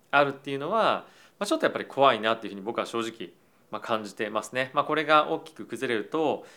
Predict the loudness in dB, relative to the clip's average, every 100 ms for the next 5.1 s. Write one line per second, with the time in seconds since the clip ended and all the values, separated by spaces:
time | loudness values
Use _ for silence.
0 | -20 -8 -2 2 2 0 -6 -8 -8 -6
1 | -4 -4 -4 -10 -10 -10 -4 -2 0 0
2 | 0 2 0 -4 -10 -10 -10 -10 -2 0
3 | 0 -4 _ _ -8 -4 -2 -4 -6 -12
4 | -6 -4 -2 -4 -2 -6 -4 -2 0 0